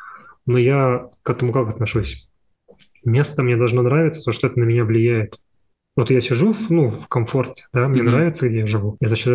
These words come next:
Speaker 1: этого мне приятнее работать, да, за счет этого мне нравится, я вышел, пошел, у меня классный бассейн, там у меня спортзал тут есть, да, ну, прямо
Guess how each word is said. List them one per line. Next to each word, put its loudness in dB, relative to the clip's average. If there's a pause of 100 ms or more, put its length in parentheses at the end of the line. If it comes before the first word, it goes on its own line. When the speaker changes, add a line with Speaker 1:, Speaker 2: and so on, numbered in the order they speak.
Speaker 1:
этого 0
мне 2
приятнее 0
работать, -2
да, 0
за 0
счет -6
этого 0
мне 2
нравится, 0
я 2
вышел, -2
пошел, -4
у 0
меня -4
классный -4
бассейн, -2
там -2
у -2
меня 0
спортзал 0
тут -8
есть, -2
да, 0
ну, -2
прямо 0